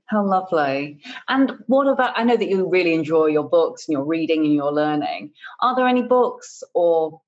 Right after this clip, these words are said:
even shows or podcasts that you're listening to at the moment that you'd like to share with our listeners that you think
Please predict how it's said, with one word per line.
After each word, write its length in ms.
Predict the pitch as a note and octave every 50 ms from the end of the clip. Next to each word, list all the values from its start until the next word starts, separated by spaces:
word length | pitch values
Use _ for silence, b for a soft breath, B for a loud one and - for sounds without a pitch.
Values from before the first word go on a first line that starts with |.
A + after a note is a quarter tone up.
| _ _ _ _ _ - - _ _ _ _ _ -
even 280 | F#3 F#3 E3 E3 E3
shows 540 | D#3 D#3+ - G3 F3+ F3 F3 E3+ E3+ E3+ E3
or 140 | D3+ B2+ B2+
podcasts 580 | - - F3+ F3+ - - - F3+ D#3+ D#3+ - -
that 100 | E3 A2+
you're 120 | C#3+ D3+
listening 400 | D#3 D#3+ D#3+ - - D#3+ D#3 D#3
to 140 | D#3 E3 D#3
at 80 | C#3+
the 140 | - - D#3
moment 220 | D#3 D#3 D#3 D#3 D3
that 80 | -
you'd 120 | - D#3 D#3
like 180 | D#3+ D#3 D#3
to 80 | - -
share 220 | - - D#3+ D3+
with 100 | D3+ D3
our 120 | D3 D3+ D3+
listeners 520 | D#3 D3 - - D#3+ D#3 D3 D3 C#3+ D3 _ -
that 160 | - E3+ -
you 140 | D3 D3 -
think 300 | - D#3 D3+ D3+ C#3+ -